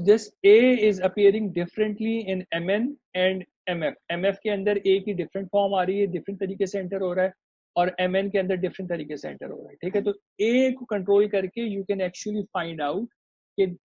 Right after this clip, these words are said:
whether these things are going to be equal or not। जो विड्थ है आपकी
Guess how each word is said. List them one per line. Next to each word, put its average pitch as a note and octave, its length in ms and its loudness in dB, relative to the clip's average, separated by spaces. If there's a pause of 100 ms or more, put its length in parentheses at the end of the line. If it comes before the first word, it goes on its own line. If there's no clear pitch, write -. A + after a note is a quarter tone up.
whether F3+ 200 0
these F3+ 420 -6
things F#3+ 160 -8
are F#3 160 0
going F3 200 -6
to F3+ 160 -10
be F#3+ 100 -8 (140)
equal F3+ 360 -4
or D3+ 140 -10
not। A#2 160 -12 (760)
जो G#3 200 4 (680)
विड्थ A#3 320 6
है E3+ 240 0
आपकी D3+ 480 -2